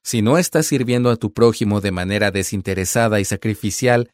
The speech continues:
no estás caminando plenamente en la masculinidad bíblica. Los niños dicen, "Soy responsable de mí mismo." Los hombres dicen, "Soy responsable por mi prójimo."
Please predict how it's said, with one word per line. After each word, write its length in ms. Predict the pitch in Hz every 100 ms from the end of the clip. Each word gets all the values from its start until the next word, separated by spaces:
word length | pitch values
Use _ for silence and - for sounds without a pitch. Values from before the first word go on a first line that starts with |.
| _
no 300 | 165 151 190
estás 280 | 160 - 127
caminando 580 | - 110 104 101 104 104
plenamente 640 | 113 110 101 95 101 101 104
en 100 | 101
la 80 |
masculinidad 800 | 101 104 - 117 113 110 104 131
bíblica. 720 | 127 110 107 101 98 90 82 - _ _ _ _ _ _
Los 220 | 147 160
niños 320 | 202 196 180
dicen, 400 | 160 160 170 147 - _ -
"Soy 220 | - 226
responsable 840 | 226 214 220 214 - 226 220 175
de 120 | 135
mí 220 | 127 135 131
mismo." 500 | 123 113 101 90 - _ _ _ _ _ _ _
Los 300 | 113 117 -
hombres 400 | 190 175 117 104
dicen, 440 | 110 101 104 95 95 _ _ _ -
"Soy 360 | - 160 160
responsable 1040 | 156 147 - 127 117 107 - 156 135 101 98
por 260 | - 110 101
mi 120 | 101
prójimo." 640 | - 113 117 101 87 80